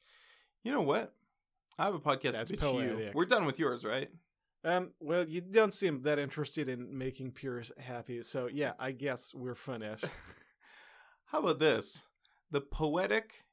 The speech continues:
Speaker 1: nature of robotics.
Speaker 2: Before we get into that, great title, by the way.
Speaker 1: Thank you.
Speaker 2: Is your dad happier?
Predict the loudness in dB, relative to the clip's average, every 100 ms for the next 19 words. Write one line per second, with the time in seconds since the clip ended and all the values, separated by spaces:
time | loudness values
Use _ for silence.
0 | -8 -2 -2 -2 -2 -2 -2 -2 0 2
1 | 0 -2 -4 -2 -2 -2 -4 -12 -14 -12
2 | -14 _ _ _ _ _ _ _ -8 -2
3 | -2 0 -2 -2 0 -2 -2 -2 -2 -4
4 | -8 -2 -2 -2 -8 -6 -6 -6 -10 -8
5 | -8 -8 -10 -10 -10 -12 -16 _ -16 -12
6 | -6 -6 -6 -10 -6 -6 0 0 0 -6
7 | _ -4 -2 -4 -6